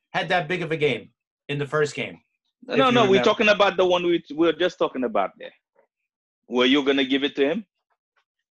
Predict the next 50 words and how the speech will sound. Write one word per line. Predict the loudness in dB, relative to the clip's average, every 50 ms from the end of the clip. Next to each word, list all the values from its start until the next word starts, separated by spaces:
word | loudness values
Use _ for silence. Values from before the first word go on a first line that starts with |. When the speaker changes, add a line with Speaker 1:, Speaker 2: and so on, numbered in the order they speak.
| _ _ _ _ _ _ _ _ _ _ _ _ -6
Speaker 2:
in | -2 0 0
that | 0 0 0 -2
game? | -2 -2 -2 -6 -10 -16 _ _ _ _ _ _ _ _ _ _ _ _ -20 -20 _ -20 -8 _
That | -2 0 0
last | 2 2 2 2 0
Speaker 1:
In | -2 -4
Speaker 2:
game, | -6 -6 -4 -2
that, | 0 0 0 -2 _ _ _ _ _ _
in | -8 -4 -2
that | 0 0 2
Speaker 1:
in, | 4
Speaker 2:
last | 4 4 4
Speaker 1:
oh, | 4
in | 2 0
the | -2
Speaker 2:
one? | 0 0 0
Speaker 1:
last | 0 -2 -4 -6
one? | -6 -6 -6 -8 -4
No, | -2 0 2
I | 2 2 2 2 0
Speaker 2:
Yeah. |
Speaker 1:
don't. | 0 -2 -2 -6 _ _ _ _
Yeah, | 0 2 2
I | 2
don't | 0 -2
think | -4 -4
he | -4
had | -2 -2 -2
that | -2 -4 -2
great | -2 -2 0 0 0
of | -2
a | -2
game. | -4 -6 -6 -8 -8 -12 -18 _ _ _ _ _ _ _ _ _ _
Speaker 2:
Yeah. | -4 -4 -4 -4 -4 _ _ _ _ _ _ _ _ _ -6
You | -2 0
know, | 2 2 2 2
you | 2 2
know | 2 4 4 4
why? | 4 2 2 2 0 -2 -6 _ -8
<laughs> | -6 -6 -8 _ -14 -14 -12 -10 -8
Because | -8 -8 -6 -6 -6 -4 -4 -6 -8 -10 -16 -16 -16 -16 -18 _ _ -10
<laughs> | -10 -10 _ _ -16 -16 -16 _ -20 _ 0
they | 2 4
always | 4 4 4 2 0 -2
give | -4 -4 -4 -2 -2
that | -2 -4 -4 -10
stupid | -20 -12 -10 -8 -8 -8 -10 -12 -12 -16 -20 _ _ _ _ _ _ -6
M | -4 -4 -4
V | -4 -6
P | -6